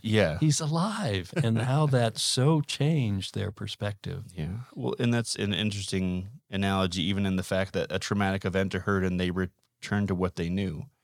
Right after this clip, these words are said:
Speaker 1: which was, in their case, being fishermen or otherwise.
Speaker 2: Yeah.
Speaker 1: And when we experience traumatic things, sometimes we regress to what we know, which might be going back to that time as a kid where we learned to stand up for ourselves, or that,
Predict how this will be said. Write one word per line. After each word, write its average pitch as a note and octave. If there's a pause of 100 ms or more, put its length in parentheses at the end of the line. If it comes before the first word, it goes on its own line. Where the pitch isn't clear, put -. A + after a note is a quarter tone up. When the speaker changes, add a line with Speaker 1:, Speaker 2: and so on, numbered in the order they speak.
(300)
Speaker 1:
which F#2+
was, E2+
in F#2
their F2
case, F2
being F2
fishermen F2
or E2
otherwise. E2
Speaker 2:
Yeah. F2
Speaker 1:
And E2+ (340)
when G2
we G2
experience F2+
traumatic E2+
things, F2
sometimes F2
we F2
regress F2
to G#2
what F#2+
we E2+
know, F2+
which F2 (340)
might F#2+
be F2
going F#2
back E2+
to F#2+
that F2
time F#2
as F2+
a F#2+
kid -
where F#2+
we F2+
learned F2
to F2
stand F2
up D#2+
for F2
ourselves, E2+
or F2
that, G#2